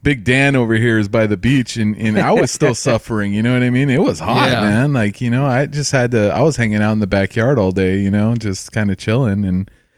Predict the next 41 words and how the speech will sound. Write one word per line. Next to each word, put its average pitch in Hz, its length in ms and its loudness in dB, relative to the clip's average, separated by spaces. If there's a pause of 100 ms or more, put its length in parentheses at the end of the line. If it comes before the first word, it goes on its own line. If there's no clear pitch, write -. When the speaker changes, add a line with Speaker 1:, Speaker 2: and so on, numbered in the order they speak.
(160)
Speaker 1:
you 139 80 2
know, 127 100 4
and 127 120 2
then 123 120 4
I 120 40 2
went 117 220 2
to 127 60 0
go 120 120 2
see 131 200 -2
my 107 160 0
parents, 120 600 -2
you 123 80 0
know, 110 140 4
and 104 100 2
see 113 240 -2
my 104 160 0
niece, 123 400 2
and 107 120 -2
she's 170 300 0
all 117 200 2
in 104 100 0
her 113 160 0
little 107 220 0
kiddie 110 280 -2
pool. 117 300 -2
I'm 123 120 -2
like, 113 160 -4
"Oh, 127 180 -2
man, 127 240 0
I 185 40 2
wanna 160 200 2
get 95 220 -2
in 95 140 0
there, 95 200 2
dude. 120 320 2
It's 120 160 0
Speaker 2:
<laughs> - 0 -
Yeah. 151 120 2
Speaker 1:
nice 214 240 0
in 107 140 0
there." 104 260 0